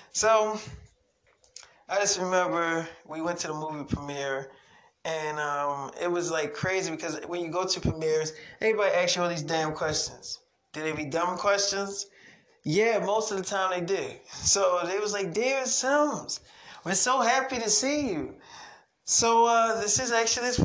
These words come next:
the premiere. Everybody sees the movie, the fifth part of the Tupac story.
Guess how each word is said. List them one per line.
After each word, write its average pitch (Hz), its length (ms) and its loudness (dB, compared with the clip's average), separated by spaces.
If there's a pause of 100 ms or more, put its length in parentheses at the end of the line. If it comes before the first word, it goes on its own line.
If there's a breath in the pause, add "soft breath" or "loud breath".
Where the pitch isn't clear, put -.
(140)
the 202 100 0
premiere. 202 480 2
Everybody 202 340 0
sees 220 300 2
the 208 100 -4
movie, 214 520 -2
the 185 180 -2
fifth - 320 -2
part 208 260 6
of 202 120 0
the 185 80 -6
Tupac 208 480 2
story. 185 480 4